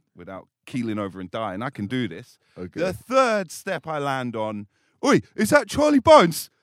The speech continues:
Speaker 1: A guy is cycling down the road. He's like, "What are you doing? You just started running." I'm like, <laughs> "Fucking hell."
Speaker 2: <laughs> Seriously,
Speaker 1: Fucking
Speaker 2: Char-,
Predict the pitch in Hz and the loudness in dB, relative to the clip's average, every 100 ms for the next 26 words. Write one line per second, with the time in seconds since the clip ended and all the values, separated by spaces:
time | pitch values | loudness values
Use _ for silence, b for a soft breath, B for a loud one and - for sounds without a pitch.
0 | _ _ _ - 139 135 208 214 175 160 | _ _ _ -18 -16 -4 0 2 0 -2
1 | 156 - - 196 202 - 147 135 170 185 | -8 -10 -6 -6 -6 -8 -8 -6 -4 -4
2 | 190 170 175 139 101 98 107 - _ _ | -6 -6 -4 -2 -4 -8 -14 -20 _ _
3 | _ _ _ _ _ _ _ _ b b | _ _ _ _ _ _ _ _ b b
4 | b 233 247 302 349 381 349 226 370 415 | b 0 2 4 4 4 4 4 0 -6
5 | - 415 349 392 427 349 202 196 202 - | 0 2 2 4 4 4 2 -4 -8 -6
6 | 185 - - 508 - 370 359 339 415 - | -2 -2 2 0 0 2 6 6 6 2
7 | 339 302 349 370 370 403 - - - - | 2 2 4 6 8 8 6 2 -6 -6
8 | 349 330 - 440 480 - 415 440 | -6 -4 2 6 6 6 0 2